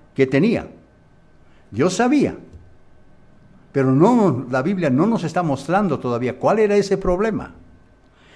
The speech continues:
Y después de un tiempo de aflicción, fueron a visitarlo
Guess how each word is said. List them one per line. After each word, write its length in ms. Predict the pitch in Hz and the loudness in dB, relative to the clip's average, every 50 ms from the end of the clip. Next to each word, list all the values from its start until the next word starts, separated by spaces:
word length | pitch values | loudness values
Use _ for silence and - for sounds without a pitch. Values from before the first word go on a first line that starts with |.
| - - - | -18 -6 -2
Y 100 | 165 180 | 2 4
después 540 | 190 208 202 202 208 254 269 277 254 - - | 6 6 4 4 4 6 6 6 6 6 2
de 80 | 202 | 2
un 140 | 233 226 180 | 2 2 2
tiempo 360 | 170 190 214 226 185 185 180 | 2 0 0 0 2 0 0
de 80 | 165 165 | 0 0
aflicción, 720 | 147 - 156 147 - - - 202 233 262 294 285 247 - - - - - - - - - - - - - - _ - - - - - _ - _ _ _ _ _ _ _ _ _ _ _ _ _ _ _ - | 0 0 -2 -6 -6 -2 -2 0 2 2 0 0 -2 -6 -14 -20 -20 -20 -20 -20 -20 -20 -20 -20 -20 -20 -20 _ -20 -20 -20 -20 -20 _ -20 _ _ _ _ _ _ _ _ _ _ _ _ _ _ _ 2
fueron 280 | 156 190 233 240 226 | 4 6 6 6 6
a 80 | 214 202 | 4 4
visitarlo 880 | 196 202 - - 185 165 220 226 240 240 226 240 240 240 - - - | 4 2 0 -2 -4 0 2 2 2 2 2 2 0 0 -2 -4 -12